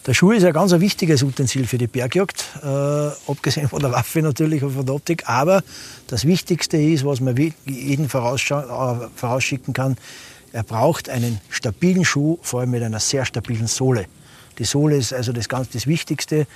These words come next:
dass wenn man heute in ein steiles Gelände einsteigt, dass sich die Sohle nicht wegbiegt und in dem Augenblick würde man ausrutschen, rutscht ab,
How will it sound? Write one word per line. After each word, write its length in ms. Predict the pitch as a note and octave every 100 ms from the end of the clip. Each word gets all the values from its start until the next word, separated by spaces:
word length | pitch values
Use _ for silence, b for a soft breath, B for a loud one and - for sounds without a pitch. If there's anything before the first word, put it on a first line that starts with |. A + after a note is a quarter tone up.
| B B
dass 200 | C3 G#2+
wenn 160 | B2 D3
man 160 | C#3+
heute 260 | B2 C3+ D3
in 120 | C3
ein 80 | A#2
steiles 420 | - A#2 B2+ A2
Gelände 340 | B2 B2 A#2 G#2+
einsteigt, 560 | C#3 D3+ D3+ D3 - B B B
dass 160 | B2 -
sich 120 | A#2+
die 120 | A2+
Sohle 320 | - F3 C#3+
nicht 240 | A#2+ - A#2
wegbiegt 640 | D3+ - E3 D3+ - - - -
und 140 | A#2+
in 80 | A#2+
dem 140 | A#2+
Augenblick 420 | G#2+ B2 A#2+ A#2+ A#2+
würde 160 | B2
man 120 | A2+ G2+
ausrutschen, 600 | A#2+ A#2 B2 - C3 A2 B B B B - G2+
rutscht 240 | A#2 -
ab, 180 | - B2